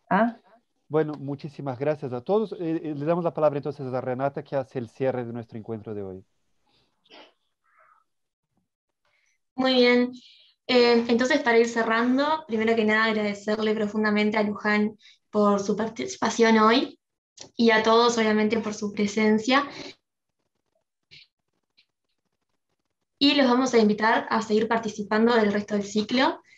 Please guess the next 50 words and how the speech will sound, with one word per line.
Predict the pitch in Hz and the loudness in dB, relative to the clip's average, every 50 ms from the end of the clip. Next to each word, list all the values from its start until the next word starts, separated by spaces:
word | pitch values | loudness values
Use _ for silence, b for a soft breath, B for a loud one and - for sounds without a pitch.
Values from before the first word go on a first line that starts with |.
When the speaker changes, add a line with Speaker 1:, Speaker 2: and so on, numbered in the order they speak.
| b b | b b
Speaker 3:
Entonces, | - 220 214 226 247 | -6 -2 0 0 0
para | 226 220 208 202 | 2 2 0 2
quienes | 214 208 208 202 | 2 2 0 0
estén | - 226 226 | 0 2 2
interesados, | 240 226 226 208 202 202 196 - 226 233 240 240 254 262 254 | 2 2 2 0 0 -2 -2 0 0 2 2 2 0 -2 -2
nos | 226 208 | -4 -4
volvemos | 208 208 226 233 226 | -2 -2 -2 -2 -2
a | 220 | -2
encontrar | 214 208 208 202 214 226 | -4 -4 -4 -2 0 0
el | 226 226 | 0 0
próximo | 220 226 220 - 240 214 214 | -2 -4 -6 -4 -2 0 0
miércoles | 208 208 220 220 - - 233 226 220 - | 2 2 0 0 0 0 0 -2 -2 -2
quince | - 233 247 240 262 | -4 -4 -2 0 0
de | 226 202 | -2 -2
septiembre | 202 - 196 196 - - 214 220 226 240 254 269 285 285 | -2 -6 -8 -10 -6 -2 0 2 2 2 2 2 0 2
a | - 220 | 0 0
las | 208 202 202 | 0 0 0
doce | 220 233 240 - 254 226 214 | 0 0 0 0 0 2 2
horas | 214 226 226 220 | 4 2 2 0
de | 214 | -4
Uruguay, | 190 196 190 202 202 208 240 277 285 - _ _ _ _ - | -6 -4 -2 0 0 0 0 -2 -4 -10 _ _ _ _ -6
doce | 202 208 208 - | -6 -4 -2 0
del | 214 208 | 2 2
mediodía, | 202 202 196 196 196 202 226 254 247 - B B B B B B B B B B | 2 2 2 0 0 0 0 -2 -2 -6 B B B B B B B B B B
en | - 233 | 2 4
una | 240 269 277 | 4 4 4
conferencia | 269 233 214 214 220 226 226 233 262 254 | 2 2 2 2 2 2 2 0 0 -2
titulada | 208 208 202 202 202 214 214 233 240 247 - - 214 | -4 -4 -4 -2 0 2 2 2 2 0 0 0 0
"Desorganización | 214 208 - 208 208 202 202 202 196 208 202 - - 233 247 | -2 -2 -2 -4 -2 -2 -2 -2 -2 -4 -6 -4 -2 -2 0
del | 262 254 220 | 0 0 0
movimiento | 208 202 202 208 214 220 226 | 0 2 2 0 0 0 -2
en | 214 | -2
el | 208 | -2
autismo, | 202 196 196 220 233 233 254 269 294 - | -4 -4 -2 -4 -2 -2 -2 -2 -4 -4
su | - - - 214 | -8 -6 -2 -2
origen | 208 196 226 226 - - 277 285 277 - | 0 0 0 0 0 0 0 0 2 4
y | 226 | 2
evaluación | 208 202 208 202 - 220 220 | 2 2 2 -2 -2 0 -2
digital", | 226 220 - 226 214 247 247 254 277 285 B B B B B | 0 -2 -2 -4 -2 0 0 0 0 -2 B B B B B
que | - 240 | -2 0
va | 240 247 | 0 0
a | |
ser | 240 277 254 - | 0 0 0 0
presentada | 233 233 226 226 226 226 226 240 240 247 254 262 254 | 0 0 2 2 0 2 2 2 2 4 2 2 0
por | - 214 208 | -2 -4 -4
Jonathan | 208 - 226 226 226 220 226 226 214 214 | -4 -2 0 0 0 0 0 -2 -2 0
de | 208 208 | 0 0
la | 208 208 | -2 -4
Field | 208 - 226 226 233 233 | -4 -2 -2 -2 -2 -2
Bat. | 226 - - - | -4 -6 -8 -8